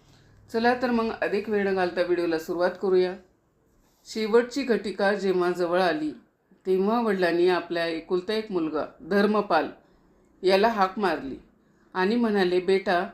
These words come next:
वारस हक्काने तुला मिळाय-, मिळेल अशी काही संपत्ती मी गोळा करू शकलो नाही, पण माझ्या संपूर्ण आयुष्यात मी जे काही कमवले ते सत्याने, कष्टाने आणि सचोटीने.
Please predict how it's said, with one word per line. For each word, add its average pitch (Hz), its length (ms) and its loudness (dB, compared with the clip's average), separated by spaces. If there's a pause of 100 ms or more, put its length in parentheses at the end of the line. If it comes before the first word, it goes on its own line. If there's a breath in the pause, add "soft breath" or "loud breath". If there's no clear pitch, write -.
(880)
वारस 202 460 2
हक्काने 196 680 0 (280)
तुला 196 260 0
मिळाय-, 185 380 0 (100)
मिळेल 185 540 2 (200)
अशी 185 260 -6
काही 202 280 -2
संपत्ती 185 560 -2
मी 226 160 0
गोळा 165 280 2
करू 180 240 -2
शकलो 180 360 -4
नाही, 185 260 -4 (720 loud breath)
पण 233 240 2 (420 loud breath)
माझ्या 185 360 2
संपूर्ण 240 480 -2
आयुष्यात 214 520 0
मी 202 180 -2
जे 190 200 0
काही 226 240 -2
कमवले 175 500 0 (260)
ते 208 80 -2
सत्याने, 180 600 0
कष्टाने 165 720 -4 (200)
आणि 185 380 -2
सचोटीने. 190 800 -4